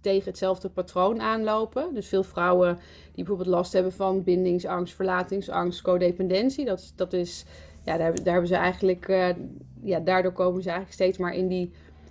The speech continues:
verkeerde relaties terecht. En verkeerd is ook een beetje tussen aanhalingstekens, hè, want uiteindelijk haal je,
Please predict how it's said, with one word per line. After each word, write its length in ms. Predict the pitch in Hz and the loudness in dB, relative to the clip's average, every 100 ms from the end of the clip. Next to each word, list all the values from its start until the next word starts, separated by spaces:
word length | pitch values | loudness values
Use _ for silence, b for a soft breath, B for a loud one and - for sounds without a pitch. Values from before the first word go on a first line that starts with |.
| B | B
verkeerde 540 | - 196 190 214 202 | -8 -6 -2 2 2
relaties 720 | 196 180 180 202 - 240 226 | 2 2 2 2 0 -8 -8
terecht. 360 | - 202 214 226 | -4 0 2 0
En 60 | 185 | -6
verkeerd 380 | - 196 185 180 | -4 2 2 2
is 100 | 170 | -2
ook 100 | 180 | -2
een 40 | |
beetje 220 | 190 185 | 0 -4
tussen 240 | - 190 - | -2 -4 -2
aanhalingstekens, 640 | 180 214 214 214 208 208 | 0 0 -2 0 0 0
hè, 120 | 202 196 | -2 2
want 300 | 185 180 - | 2 0 -6
uiteindelijk 520 | - 180 175 185 180 | -8 -4 0 0 0
haal 200 | 175 180 | 0 2
je, 280 | 180 175 170 | 4 2 0